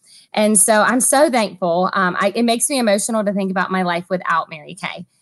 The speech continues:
It has been such a blessing. Okay, so my two products that I'm gonna show tonight, my two faves, the first one I wanna talk about is our mascaras.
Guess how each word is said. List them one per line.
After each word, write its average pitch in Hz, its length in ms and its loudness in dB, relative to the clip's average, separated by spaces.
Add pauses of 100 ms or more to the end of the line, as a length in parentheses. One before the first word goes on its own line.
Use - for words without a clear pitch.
(160)
It 196 120 0
has 202 120 0
been 196 160 0
such 185 240 0
a 180 60 -2
blessing. - 500 -2 (340)
Okay, 311 360 4
so 262 280 6
my 247 540 4
two 370 240 6
products 233 520 0
that 208 120 -2
I'm 196 60 -4
gonna 233 160 0
show 220 300 2
tonight, 196 280 -4
my 190 140 -4
two 262 200 -4
faves, 226 580 0 (500)
the 233 100 2
first 247 340 2
one 330 140 2
I 320 60 2
wanna 294 220 2
talk 247 280 -2
about 202 380 0
is 185 320 0
our 185 320 0
mascaras. 196 1120 -2